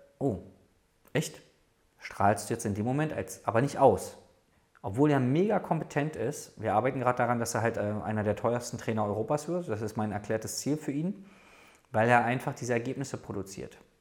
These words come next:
Und das hat also nichts mit deiner Fachkompetenz zu tun, wie erfolgreich du bist. Ich habe andere Trainer, die haben gefühlt gerade eine B-Lizenz und verdienen richtig viel Geld.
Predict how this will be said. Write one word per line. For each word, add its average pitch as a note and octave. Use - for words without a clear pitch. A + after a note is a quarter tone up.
Und G#2
das G#2+
hat A#2+
also G#2
nichts D3
mit B2+
deiner A#2
Fachkompetenz A2+
zu -
tun, A#2
wie A#2+
erfolgreich -
du G2
bist. F#2
Ich -
habe G2+
andere A2+
Trainer, C#3+
die G#2+
haben A2+
gefühlt C#3
gerade B2
eine A2
B-Lizenz B2+
und G#2+
verdienen A2
richtig A2
viel B2
Geld. A#2